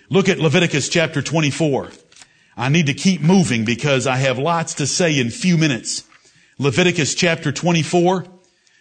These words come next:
We are not gonna take the words of the Lord Jesus Christ and reduce them in their power and authority. We're gonna increase it because he's gonna be very careful, and he's gonna, he's gonna blow away the Pharisees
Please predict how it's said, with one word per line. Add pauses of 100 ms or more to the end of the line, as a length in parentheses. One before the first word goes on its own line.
We
are
not
gonna
take
the
words
of
the
Lord
Jesus
Christ
and
reduce
them (560)
in
their
power
and
authority. (260)
We're
gonna
increase
it (300)
because
he's
gonna
be
very
careful,
and
he's
gonna, (440)
he's
gonna
blow
away
the
Pharisees